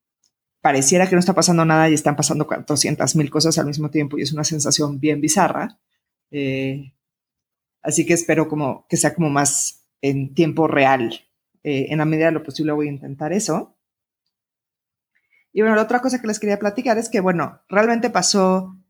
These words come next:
de mi última grabación a que empecé a grabar estos, esta segunda temporada, un mes, ¿no? Es, eso es lo que duró la pausa.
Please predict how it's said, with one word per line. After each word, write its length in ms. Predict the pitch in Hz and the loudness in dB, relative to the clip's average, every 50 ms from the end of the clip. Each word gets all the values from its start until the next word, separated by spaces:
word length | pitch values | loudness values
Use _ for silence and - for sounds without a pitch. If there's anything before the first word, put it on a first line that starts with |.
| _ _ _ - | _ _ _ -2
de 160 | 165 170 175 | 0 0 2
mi 100 | 185 196 | 2 2
última 320 | 208 202 208 240 233 208 | 2 0 0 -2 0 0
grabación 880 | 185 180 170 160 160 - 190 185 185 185 185 185 185 185 185 _ - _ - | 0 0 0 0 -2 -2 -2 0 0 0 0 -2 -2 -4 -6 _ -20 _ -10
a 80 | - 151 | -10 -6
que 100 | - 165 | -6 -6
empecé 440 | 151 139 160 156 - 185 180 185 185 | -6 -4 -4 -4 0 0 2 2 2
a 80 | 180 | 2
grabar 600 | 175 180 170 160 160 160 160 160 160 165 - _ _ - | 0 0 -2 0 0 2 0 0 0 -4 -12 _ _ -8
estos, 840 | 160 156 156 - _ - 170 165 160 160 156 - - - - - - | -8 -8 -8 -10 _ -6 -4 -4 -4 -4 -2 0 2 2 2 2 2
esta 180 | 165 - 185 | 0 -2 0
segunda 280 | 175 185 175 165 165 160 | 0 0 0 0 -2 -4
temporada, 720 | - 160 147 - 156 165 190 220 247 285 294 277 - - _ | -4 -6 -6 -4 -2 0 2 4 4 4 2 0 -2 -8 _
un 160 | - 180 180 | 0 0 0
mes, 480 | 151 - 120 - - - - - _ _ _ _ _ _ _ _ _ _ | 0 0 -2 -2 -2 -2 -4 -6 _ _ _ _ _ _ _ _ _ _
¿no? 220 | 180 190 233 269 | -6 -4 -4 -2
Es, 180 | 240 202 202 - | -2 -4 -4 -4
eso 200 | 175 165 175 180 175 | -6 -4 -4 -4 -8
es 80 | - - | -8 -10
lo 120 | 165 - | -12 -10
que 100 | - 156 | -10 -12
duró 220 | 139 151 151 156 151 | -12 -10 -8 -8 -8
la 160 | 156 151 - | -8 -8 -10
pausa. 260 | - - - - | -14 -14 -14 -14